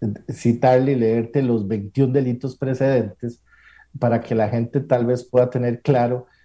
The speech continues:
de que todo lo que, todo el dinero o ganancia de estos veintiún delitos precedentes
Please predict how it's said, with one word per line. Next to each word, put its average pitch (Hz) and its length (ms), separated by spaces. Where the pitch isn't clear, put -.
de 117 200
que 110 340
todo 151 300
lo 160 180
que, 156 100
todo 143 180
el 156 120
dinero 143 420
o 107 80
ganancia 113 640
de 104 200
estos 127 280
veintiún 127 360
delitos 127 400
precedentes 127 800